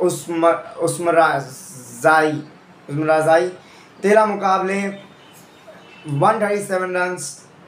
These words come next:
बल्लेबाजी नहीं, इनकी गेंदबाजी ताकत है। राशिद करामाती खान, राशिद खान,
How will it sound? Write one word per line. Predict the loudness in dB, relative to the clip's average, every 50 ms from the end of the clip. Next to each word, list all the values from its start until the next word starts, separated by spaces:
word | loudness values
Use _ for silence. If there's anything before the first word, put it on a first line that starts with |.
| -20 -20 -20 -20 -20 -20 -20 -12 0
बल्लेबाजी | 2 4 4 6 4 4 4 4 4 4 2 0 -2 -4 -4 -4 -6
नहीं, | -6 -8 -8 -8 -8 -8 -10
इनकी | -10 -10 -10 -10
गेंदबाजी | -8 -8 -8 -10 -10 -12 -12 -8 -4 -4 -4 -4 -4 -6
ताकत | -6 -6 -6 -6 -6 -8 -8
है। | -8 -10 -10 -12 -16 -20 -20 -20 -20 -20 -20 -20 -20 -20 -20 -20 -20 -20 -14 -6
राशिद | -2 2 4 4 4 4 2 2 2 2 0 0 -2 -6 -10 -4
करामाती | 0 2 4 4 2 2 0 0 2 2 2 2
खान, | 2 4 4 6 6 6 4 4 0 -2 -4 -6 -4
राशिद | 0 0 0 0 0 -4 0
खान, | 2 4 4 4 2 -2 -8